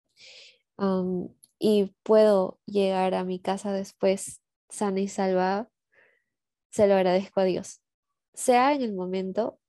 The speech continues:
o sea en mi oración, eh, de antes de dormir, o en la de la mañana, pero se lo agradezco, porque la verdad,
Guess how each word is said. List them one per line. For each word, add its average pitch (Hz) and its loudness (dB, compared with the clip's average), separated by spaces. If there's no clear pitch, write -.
o 202 0
sea 202 0
en 208 -4
mi 196 -4
oración, 190 -2
eh, 180 -4
de 196 2
antes 196 -2
de 208 -2
dormir, 185 -4
o 220 6
en 196 4
la 185 0
de 180 -2
la 180 -2
mañana, 180 -2
pero 196 4
se 196 0
lo 185 0
agradezco, 180 -4
porque 190 2
la 226 4
verdad, 220 4